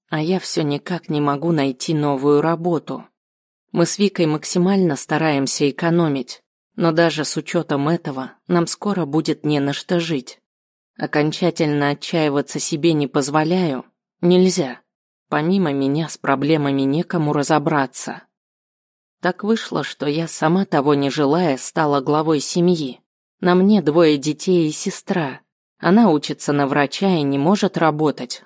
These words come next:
нагрузка слишком высока. У меня не сложилось с карьерой и профессией в целом. Так пусть хоть ей повезет. Открываю ноутбук, просматриваю список компаний, куда отправила резюме,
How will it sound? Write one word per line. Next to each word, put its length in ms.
нагрузка 600
слишком 540
высока. 600
У 100
меня 380
не 160
сложилось 640
с 80
карьерой 600
и 60
профессией 760
в 140
целом. 520
Так 300
пусть 280
хоть 260
ей 240
повезет. 800
Открываю 640
ноутбук, 760
просматриваю 800
список 520
компаний, 600
куда 340
отправила 600
резюме, 600